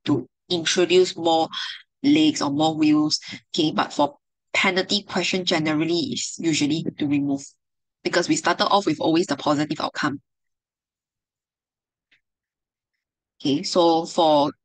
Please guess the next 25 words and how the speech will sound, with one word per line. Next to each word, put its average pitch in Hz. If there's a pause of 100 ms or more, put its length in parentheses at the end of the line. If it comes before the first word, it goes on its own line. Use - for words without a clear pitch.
(160)
to 202
remove 220
fifty 208
points, 180 (440)
now 214
to 214
remove 269
fifty 208
points, 196
I 170
cannot 214
just, - (880)
it 226
would 208
be 202
impossible 233
to -
just 165
say, 160
"I 156
remove 175
questions -
from 143
the 139
quiz." -